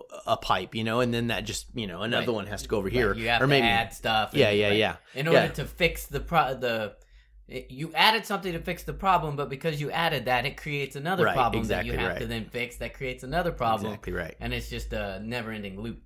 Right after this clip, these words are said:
Speaker 1: And so I was, I was in this, this never-ending loop of terror for a while, and, um, and then I realized at one point that what I needed to actually do was totally simplify Aikido. So what I did was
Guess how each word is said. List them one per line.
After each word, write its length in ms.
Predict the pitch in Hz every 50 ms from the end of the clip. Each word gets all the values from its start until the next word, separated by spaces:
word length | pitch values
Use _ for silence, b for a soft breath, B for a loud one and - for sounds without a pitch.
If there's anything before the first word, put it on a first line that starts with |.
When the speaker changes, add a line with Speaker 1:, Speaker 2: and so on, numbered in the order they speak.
| - -
Speaker 1:
And 160 | 135 135 -
so 120 | 151 143
I 20 | 143
was, 160 | 139 120 - -
I 60 | 147 139
was 180 | 139 127 143
in 100 | 180 170
this, 300 | 139 123 - - - - -
this 360 | - 113 107 98 - - -
never-ending 520 | 107 107 104 95 98 101 101 98 98 95 95
loop 200 | 98 98 - 98
of 180 | 92 90 -
terror 340 | - - 101 95 95 92 95
for 200 | - - 98 92
a 60 | 90
while, 380 | 90 92 90 87 85 85 87 - -
and, 340 | 123 123 120 117 110 107
um, 220 | 107 101 92 87 - B B B B B
and 160 | B 123 135 143
then 140 | 151 151
I 60 | 143 127
realized 400 | 120 135 160 170 165 143 127 -
at 80 | -
one 160 | - 123 113
point 440 | - - - 190 196 175 - - -
that 220 | 117 120 - - -
what 220 | 117 117 117 113
I 100 | 104 101
needed 300 | 107 131 175 208 190 123
to 100 | 117 -
actually 320 | 117 151 165 - - 120
do 180 | 104 98 101 95
was 160 | 92 92 -
totally 440 | - - - 139 127 113 110 107 98
simplify 800 | - - - - - - 131 123 117 - - - - - 85 87
Aikido. 420 | 92 90 - - - - - - -
So 300 | - - - 131 101 95
what 240 | 92 92 101 92 95
I 60 | 95
did 240 | - 214 220 196 123
was 260 | 110 104 98 101